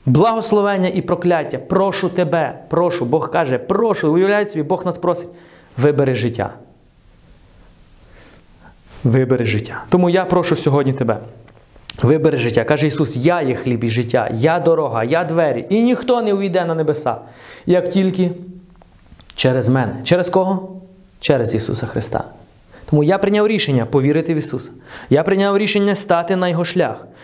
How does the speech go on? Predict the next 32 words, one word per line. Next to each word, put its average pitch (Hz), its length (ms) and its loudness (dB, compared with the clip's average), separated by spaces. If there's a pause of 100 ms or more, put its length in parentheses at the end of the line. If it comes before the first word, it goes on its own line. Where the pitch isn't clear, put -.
(140)
Я 151 120 2
прийняв 190 320 2
рішення 196 300 -2
стати 170 360 -2
на 175 100 2
цю 175 140 -4
дорогу. 170 400 0
І 156 60 -2
я 185 140 2
знаю, 208 360 0
що 208 140 0
кінець 233 520 0
цієї 254 260 2
дороги — 240 440 0 (800)
життя 131 340 0
вічне. 143 360 0 (380)
Ви 147 80 2
скажете, 185 280 0
що 208 100 0
ти 226 80 2
впевнений. 208 360 0
Це 185 80 -2
називається 175 520 0 (160)
надія. 123 580 0 (2000)
А 143 120 2
надія, 135 400 2
каже 135 240 0
апостол 131 260 -2
Павло, 120 280 -2
ніколи 139 500 2
не 113 120 -2
засоромить. 107 460 -6